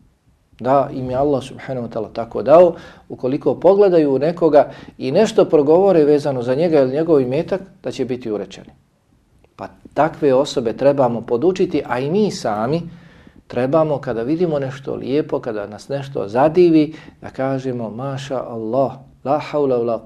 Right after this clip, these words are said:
quwwata illa billah, barakallahu leke, baraka alejke” i slično. „Allah te blagoslovio, maša Allah, nema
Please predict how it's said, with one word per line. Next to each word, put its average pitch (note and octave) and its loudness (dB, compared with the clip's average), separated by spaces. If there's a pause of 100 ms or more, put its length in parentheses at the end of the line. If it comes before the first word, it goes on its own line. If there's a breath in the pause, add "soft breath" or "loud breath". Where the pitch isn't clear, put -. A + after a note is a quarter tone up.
quwwata A#2+ -4
illa A2+ -6
billah, A2+ -8 (400 loud breath)
barakallahu B2+ 0
leke, C#3+ -4 (500)
baraka C3 0
alejke” D3 0 (140)
i B2 -8
slično. C3 -4 (300 loud breath)
„Allah D#3 2
te D#3 -2
blagoslovio, C#3+ 0
maša D#3 -2
Allah, B2 -2
nema E3 0